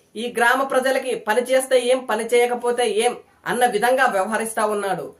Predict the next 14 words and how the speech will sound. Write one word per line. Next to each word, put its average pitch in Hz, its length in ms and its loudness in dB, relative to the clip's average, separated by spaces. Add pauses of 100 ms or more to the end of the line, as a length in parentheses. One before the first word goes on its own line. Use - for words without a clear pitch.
(400)
ఒకటి 240 220 2
బాగా 254 260 4
మీరు 277 160 6
గుర్తుపెట్టుకోండి 254 640 0
వేణుగోపాల్ 240 540 2
గారు, 247 300 2 (460)
మీకు 277 640 0 (280)
మేం 220 280 0 (100)
పన్నులు 254 320 0
కడితే 262 300 2
మీకు 247 180 0
జీతాలు 240 420 2
వస్తున్నాయి, 226 480 -2 (360)
మీ 180 300 0